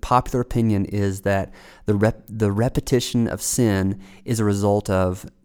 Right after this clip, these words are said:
people not doing anything besides sending thoughts and prayers, that doesn't make that true just because it's a popular opinion. And, and feeling like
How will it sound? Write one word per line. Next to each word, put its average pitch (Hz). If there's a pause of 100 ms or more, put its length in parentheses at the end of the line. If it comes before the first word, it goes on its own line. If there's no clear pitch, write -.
(120)
people 110
not 101
doing 104
anything 104
besides 92
sending 104
thoughts -
and 90
prayers, 98 (380)
that 147
doesn't 160
make 123
that 104
true 92
just -
because 107
it's 98
a 98
popular 98
opinion. 92 (140)
And, 101 (920)
and 110
feeling 139
like 104